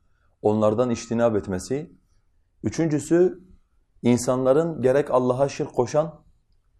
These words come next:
gerek de tağutlara kulluk eden insanların küfrüne itikad edip onlardan beri olması. Delilleriyle beraber anlatmış olduğumuz bu üç madde bir kişide yerine gelirse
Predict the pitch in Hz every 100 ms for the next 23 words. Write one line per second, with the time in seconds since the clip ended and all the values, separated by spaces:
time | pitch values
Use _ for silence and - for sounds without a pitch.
0 | _ 101 120 143 - 151 156 - - 123
1 | 120 117 120 127 139 123 127 135 113 113
2 | 113 107 - 107 110 139 156 - 117 -
3 | 120 131 117 113 113 123 110 117 - 110
4 | 110 110 127 127 110 110 101 90 82 85
5 | - _ _ _ _ _ _ _ - -
6 | _ _ 107 123 139 143 151 180 170 151
7 | 151 147 160 151 143 135 156 156 139 135
8 | 147 156 139 147 160 139 120 113 113 82
9 | - _ _ _ _ _ _ 104 139 139
10 | 139 - 127 143 135 139 143 135 139 165
11 | 165 165 180